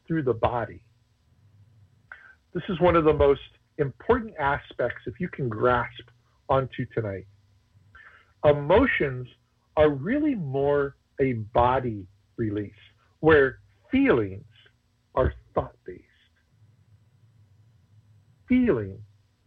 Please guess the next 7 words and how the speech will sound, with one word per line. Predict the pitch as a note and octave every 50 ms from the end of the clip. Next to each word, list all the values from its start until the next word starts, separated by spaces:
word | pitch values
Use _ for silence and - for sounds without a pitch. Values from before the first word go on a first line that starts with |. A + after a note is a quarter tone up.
| _ - - _
I'm | B2+ C3+ C3+ -
angry | - D#3+ F#3 F#3 D#3+ B2 B2 A2 A2
at | G#2+ - - -
something, | A#2 G#2 G2 - G2+ G#2 G#2 G#2+ G#2 - _ _ _ _ _ _ _ _ _
I'm | - G#2+ - - -
angry | - D#3 E3 D3+ C3 A2+ G#2 G2
at | -